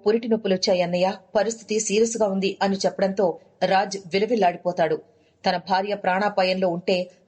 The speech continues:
తనిక్కడ ఊచలు లెక్క పెడుతున్నందుకు కుమిలిపోతాడు.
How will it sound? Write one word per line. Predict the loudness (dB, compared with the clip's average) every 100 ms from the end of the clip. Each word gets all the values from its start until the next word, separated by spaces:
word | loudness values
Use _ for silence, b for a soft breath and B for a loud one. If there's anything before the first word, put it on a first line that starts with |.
| -2
తనిక్కడ | -2 0 0
ఊచలు | 0 0 0 0 0
లెక్క | 0 -2
పెడుతున్నందుకు | -2 -2 -2 -2 -2 -2 -2
కుమిలిపోతాడు. | 0 0 0 0 0 2 0